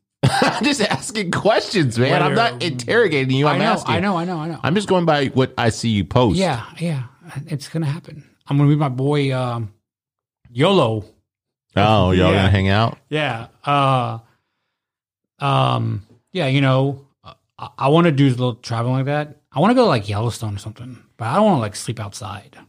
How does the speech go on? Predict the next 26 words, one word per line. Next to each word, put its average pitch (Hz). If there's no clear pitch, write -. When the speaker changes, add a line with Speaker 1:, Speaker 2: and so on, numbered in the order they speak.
Speaker 1:
I'm 107
sure -
you 185
could 120
glam 98
it. -
You 95
know, 95
I'm 98
sure 113
there's, 107
like, 90
glamping 90
going 78
on 69
there. 73
Speaker 2:
'Cause 135
I 151
don't 175
know 156
how 117
to 107
do 104
that -
kinda -
shit. -